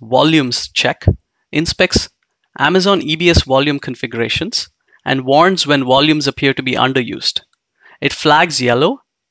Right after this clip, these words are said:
when a volume is unattached or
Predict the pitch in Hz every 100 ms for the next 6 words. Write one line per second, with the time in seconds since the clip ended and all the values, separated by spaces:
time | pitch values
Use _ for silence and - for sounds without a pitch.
0 | - 139 131 131 147 160 143 - 139 139
1 | - 127 214 - - _ _ _ _ _
2 | - 156 147 175